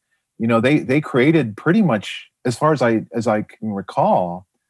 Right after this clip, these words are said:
I think the Tieflings were created during the Planescape era as well.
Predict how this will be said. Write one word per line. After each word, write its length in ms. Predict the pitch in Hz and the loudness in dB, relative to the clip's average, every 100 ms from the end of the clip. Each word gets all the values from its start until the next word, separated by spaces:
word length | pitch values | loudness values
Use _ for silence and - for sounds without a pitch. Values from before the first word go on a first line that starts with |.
| - | -12
I 60 | 107 | -4
think 220 | 160 240 | -2 0
the 80 | 156 | -2
Tieflings 420 | - 113 117 104 | -2 -2 -2 -4
were 80 | 101 | -6
created 460 | - 107 123 87 | -4 -2 -2 -6
during 340 | 78 110 101 98 | -4 -4 -2 -6
the 80 | - | -6
Planescape 640 | - 90 87 - 87 82 _ _ _ _ _ - | -8 -8 -8 -8 -8 -10 _ _ _ _ _ 0
era 320 | 113 104 95 | 0 2 -2
as 140 | 87 | -4
well. 580 | 95 98 123 98 80 78 | -6 -2 0 -2 -6 -16